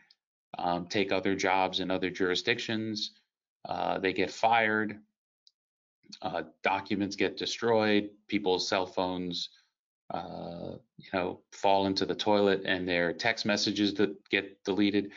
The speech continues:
All of that happens the more time passes. So you do not want to continue to wait, uh, if you cannot get paid. Now, maybe this is a customer,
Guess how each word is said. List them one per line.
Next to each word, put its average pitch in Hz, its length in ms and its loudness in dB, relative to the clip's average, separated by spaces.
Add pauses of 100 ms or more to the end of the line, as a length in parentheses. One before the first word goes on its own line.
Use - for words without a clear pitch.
(460)
All 135 340 4
of 127 120 2
that 110 200 2
happens 104 640 0
the 98 80 -2
more 95 300 0
time 90 360 -8
passes. 90 500 -4
So 95 100 -4
you 98 200 0
do 95 140 -2
not 98 240 0
want 104 240 2
to - 100 -8
continue 95 500 -4
to 98 120 -4
wait, 98 400 2 (580)
uh, 95 300 0
if 98 180 -2
you 98 120 2
cannot 90 340 0
get 90 160 -6
paid. - 280 -4 (200)
Now, 98 320 0 (480)
maybe 120 400 4
this 110 220 2
is 95 80 -2
a 95 80 0
customer, 104 640 -2